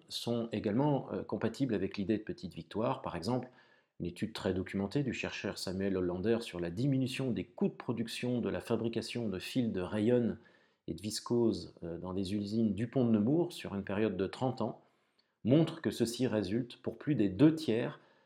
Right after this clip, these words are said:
d'améliorations techniques mineures plutôt que de changements majeurs.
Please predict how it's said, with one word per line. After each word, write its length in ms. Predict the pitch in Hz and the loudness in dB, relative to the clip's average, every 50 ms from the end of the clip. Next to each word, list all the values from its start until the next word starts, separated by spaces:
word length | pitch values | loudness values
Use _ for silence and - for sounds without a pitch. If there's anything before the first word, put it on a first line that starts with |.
| _ _ - | _ _ 0
d'améliorations 800 | 90 117 127 139 139 127 117 107 104 104 95 - - 113 123 | 4 4 6 6 6 6 6 4 2 0 -2 -4 -4 -4 -4
techniques 480 | 117 - 104 98 - 107 110 113 - - | -4 -4 -6 -6 -4 -4 -4 -4 -4 -2
mineures 580 | 104 113 151 151 113 87 82 90 98 - - - _ _ _ _ _ - | 0 2 2 4 2 2 0 -2 -6 -8 -12 -20 _ _ _ _ _ -10
plutôt 280 | - 104 - 117 127 | -10 -2 2 2 2
que 120 | 127 120 95 | 2 0 -2
de 100 | 87 87 | -4 -4
changements 400 | - 95 85 - - 98 95 101 | -4 -6 -8 -8 -6 -6 -4 -4
majeurs. 380 | 92 85 80 - 80 - - | -4 -4 -6 -8 -12 -16 -18